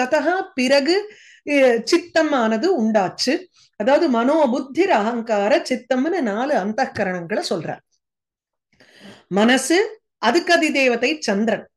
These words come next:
புத்தி, அதுக்கு அதிதேவதை குரு, அகங்காரம், அதுக்கு அதிதேவதை ருத்ரன்,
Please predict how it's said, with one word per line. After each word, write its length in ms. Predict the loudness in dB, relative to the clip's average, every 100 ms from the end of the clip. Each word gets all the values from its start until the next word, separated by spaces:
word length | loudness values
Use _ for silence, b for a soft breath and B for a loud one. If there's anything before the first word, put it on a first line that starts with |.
| b b b
புத்தி, 720 | -2 -2 0 0 2 2 0
அதுக்கு 380 | -2 -2 2 2
அதிதேவதை 680 | 2 2 2 2 0 0 -2
குரு, 420 | -2 -2 -2 -6 b b b b
அகங்காரம், 840 | -6 -2 0 2 4 6 6 2 -2
அதுக்கு 340 | -4 -4 0
அதிதேவதை 720 | 0 0 2 2 2 -2 -4 -8
ருத்ரன், 600 | -10 -8 -6 -2 -2 -2